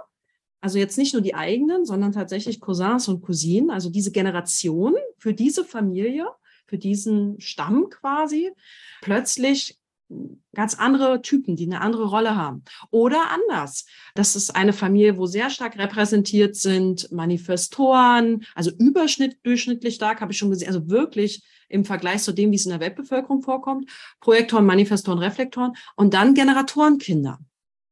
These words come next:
Ist ja ein ganz anderer Shift, ne? Und was die Eltern dann ver-, lernen von ihren Kindern und die Kinder von ihren Eltern, muss ja maßgeblich prägen,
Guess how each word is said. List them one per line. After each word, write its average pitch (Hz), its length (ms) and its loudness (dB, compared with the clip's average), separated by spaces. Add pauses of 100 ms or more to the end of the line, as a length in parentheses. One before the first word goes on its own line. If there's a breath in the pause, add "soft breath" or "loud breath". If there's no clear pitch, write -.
(140)
Ist - 160 -4
ja 190 60 0
ein 190 80 2
ganz 214 180 2
anderer 233 300 4
Shift, - 480 -4 (260)
ne? 180 280 -2 (500 loud breath)
Und 190 480 4
was 180 220 -2
die 185 140 -2
Eltern 220 400 0
dann 220 420 -2 (360)
ver-, - 300 -6
lernen 185 580 6
von 202 240 4
ihren 175 220 2
Kindern 226 520 4 (140)
und 180 180 -4
die 170 100 -4
Kinder 233 400 4
von 180 240 -2
ihren 165 220 -2
Eltern, 208 560 0
muss 214 340 2
ja 185 160 -2
maßgeblich 185 840 -2
prägen, 196 460 0